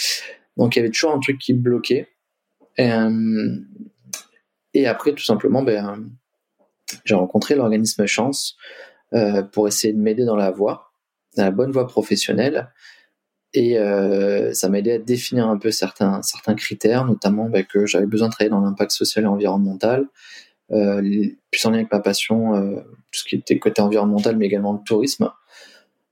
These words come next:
Donc, j'ai commencé par faire une phase d'entrepren-, intrapreneuriat en allant travailler deux ans dans une start-up, euh, à impact environnemental, apprendre et puis, euh, grimper au fur et à mesure dans l'entreprise. Et, euh,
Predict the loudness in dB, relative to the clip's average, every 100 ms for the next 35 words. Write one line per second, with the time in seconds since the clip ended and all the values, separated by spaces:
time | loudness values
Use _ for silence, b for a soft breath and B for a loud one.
0 | _ _ _ _ 0 0 0 -2 0 0
1 | 0 -2 0 0 2 0 0 0 0 -2
2 | 0 2 0 0 -2 0 -2 0 -2 0
3 | -2 -2 0 2 2 2 2 0 0 0
4 | 0 0 -2 -2 -2 0 0 0 0 0
5 | -2 -2 -4 0 -2 2 0 2 0 0
6 | -2 0 0 2 2 0 0 0 -2 -6
7 | _ _ _ _ _ _ _ _ -4 -2
8 | 0 0 0 0 -2 -4 -2 0 0 0
9 | 0 0 -2 0 0 0 0 0 0 2
10 | 0 0 -2 -2 -2 -2 -2 -2 -8 _
11 | _ _ _ _ _ _ 0 2 2 2
12 | 0 0 0 -2